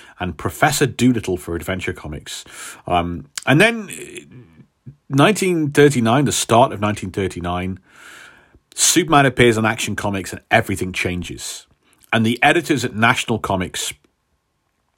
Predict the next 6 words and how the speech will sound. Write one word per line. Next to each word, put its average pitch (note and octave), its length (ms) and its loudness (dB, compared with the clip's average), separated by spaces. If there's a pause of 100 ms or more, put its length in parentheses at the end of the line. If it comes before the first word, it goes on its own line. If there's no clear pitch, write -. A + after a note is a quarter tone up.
(300)
are G2 460 4 (800)
hot - 360 2
to D3 100 -4
trot - 360 2
for - 120 -6
superheroes. E2+ 840 -2